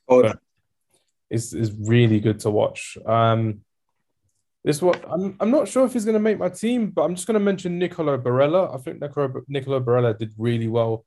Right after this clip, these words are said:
Speaker 2: um, for Inter Milan and for Italy in the European Championships up until, uh, let's say September, October, really. I've been following him, like, every other week because I had the time, and I thought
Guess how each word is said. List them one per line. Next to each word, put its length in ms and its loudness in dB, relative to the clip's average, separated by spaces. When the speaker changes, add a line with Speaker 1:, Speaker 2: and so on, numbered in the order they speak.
Speaker 2:
um, 340 0
for 80 -8
Inter 260 -6
Milan 340 0
and 140 -2
for 100 -4
Italy 480 -4
in 120 -6
the 60 -6
European 520 -4
Championships 840 -8
up 200 0
until, 720 6
uh, 220 6
let's 240 4
say 140 4
September, 640 2
October, 540 0
really. 600 -2
I've 220 0
been 400 -2
following 400 2
him, 240 -4
like, 320 -6
every 260 0
other 160 0
week 220 0
because 220 -8
I 80 4
had 80 2
the 80 -6
time, 240 0
and 100 -2
I 40 -10
thought 280 -6